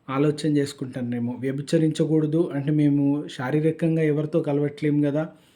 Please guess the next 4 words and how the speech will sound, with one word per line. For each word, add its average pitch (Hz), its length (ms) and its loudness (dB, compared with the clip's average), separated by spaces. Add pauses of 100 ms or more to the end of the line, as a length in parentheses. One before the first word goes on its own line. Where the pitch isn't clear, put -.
(220)
కనుక 160 220 0
పరిశుద్ధులం" 156 640 2
అనుకుంటున్నారేమో. 127 840 -2 (160)
కాదు, 131 300 -8